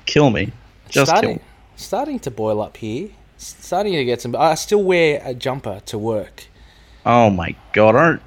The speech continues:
Speaker 2: I don't, <laughs> I don't know
Speaker 1: What?
Speaker 2: why.
Speaker 1: <laughs>
Speaker 2: Yeah, you know, it is, you know, I, I do know why. You know why? It's because, uh, I don't like ironing my shirts to work.
Speaker 1: Oh, okay.
Speaker 2: And I
Speaker 1: Fair
Speaker 2: can't
Speaker 1: enough.
Speaker 2: walk in looking like a ruffled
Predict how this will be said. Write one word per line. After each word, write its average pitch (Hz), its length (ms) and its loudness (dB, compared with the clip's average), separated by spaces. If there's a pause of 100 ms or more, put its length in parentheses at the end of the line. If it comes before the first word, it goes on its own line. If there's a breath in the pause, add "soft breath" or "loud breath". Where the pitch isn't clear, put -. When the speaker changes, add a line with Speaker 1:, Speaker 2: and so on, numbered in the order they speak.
(360)
Speaker 2:
I 127 60 -8
don't, 349 400 -8
<laughs> - 0 -
I - 260 -4
don't 143 160 -6
know 113 220 -2
Speaker 1:
What? 214 160 4 (720 loud breath)
Speaker 2:
why. 180 180 4
Speaker 1:
<laughs> - 140 -20
Speaker 2:
Yeah, 170 100 4
you 190 200 4
know, 214 140 6
it 156 140 6
is, 185 180 2
you 160 100 0
know, 139 100 0
I, 120 220 0
I 127 40 0
do 127 160 -4
know 110 140 -2
why. 104 220 -2
You 117 100 -4
know 117 100 -4
why? 101 560 -4
It's 104 180 -10
because, 117 720 -6 (540 soft breath)
uh, 104 160 -6
I 123 80 -4
don't 123 160 -6
like 107 180 -10
ironing 113 400 -4
my 101 140 -8
shirts - 680 -12 (140)
to - 80 -8
work. 101 100 2
Speaker 1:
Oh, 110 720 2
okay. 127 380 0
Speaker 2:
And 127 360 0
I 135 160 -2
Speaker 1:
Fair - 80 -14
Speaker 2:
can't 185 320 -2
Speaker 1:
enough. 151 100 0
Speaker 2:
walk 151 240 6
in 120 460 0 (640)
looking 127 340 -2
like 110 180 -2
a 110 80 0
ruffled 104 640 -4